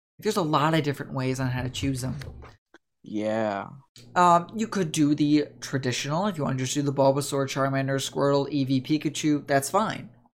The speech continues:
Speaker 1: If you wanna do that for your players, have that cool aspect, or starters of a region, you could do that, right?
Speaker 2: Absolutely.
Speaker 1: You, you could roll for specific types based on a list. So
Speaker 2: Yeah.
Speaker 1: if you lay out all the
Speaker 2: Avatar lock.
Speaker 1: types, right?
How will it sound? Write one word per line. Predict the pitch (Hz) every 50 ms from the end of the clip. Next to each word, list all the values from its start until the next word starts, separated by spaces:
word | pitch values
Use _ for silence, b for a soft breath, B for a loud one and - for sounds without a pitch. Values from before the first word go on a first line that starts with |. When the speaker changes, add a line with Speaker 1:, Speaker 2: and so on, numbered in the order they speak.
| _ -
Speaker 1:
If | 147
you | 160 151
wanna | 147 139 139
do | 139
that | 143 139 135
for | -
your | 139 139
players, | 139 - 147 139 139 139 143 143
have | - 147 139
that | 139 131 131
cool | - - 151 143 143 139 147
aspect, | 139 139 135 - - - 143 139 139 - -
or | - 165 160 151 147 143 139 B B B B B B _ _ _ _
starters | - - - 185 175 170 175 165 147
of | 165 143
a | 160
region, | 147 147 151 147 151 147 131 - 143 135 131 143 -
you | 185 175 170
could | - - 143
do | 139 156 151 139
that, | - 127 120 - - -
right? | - 123 131 131 - - b b b b b b _ _ _ _ _ _ _ _ _ _ _ _ _ _ _ _ _ _ _ _ _ 123 120
Speaker 2:
Absolutely. | - 123 147 165 170 180 185 185 180 - 80 62
Speaker 1:
You, | 62 127 - _ _ _ _
you | 180 185 185
could | 196 196 165
roll | 170 175 175 190 196
for | 185 - 180 165
specific | - - - - 160 151 - - 185 185 180 - - - -
types | - - - - 208 240 - - - - - - - - - - - _ _ _ _ _ _ _ _ _ _ -
based | 156 160 165 160 - -
on | - 160 160 147
a | 139
list. | 139 139 135 - - - - - - - - - - - _ _ _ _ _ _ _ _ _ _ _ _ -
So | - - 180 170 160 156 151 -
Speaker 2:
Yeah. | - 175 160
Speaker 1:
if | -
you | 185 185
lay | 165 170 170 165 165
out | 170 123
all | 151 165 170
the | 165 170
Speaker 2:
Avatar | 117 - - 160 156 151
lock. | 156 156
Speaker 1:
types, | - - - -
right? | - 160 156 151 139 147 156 180 - -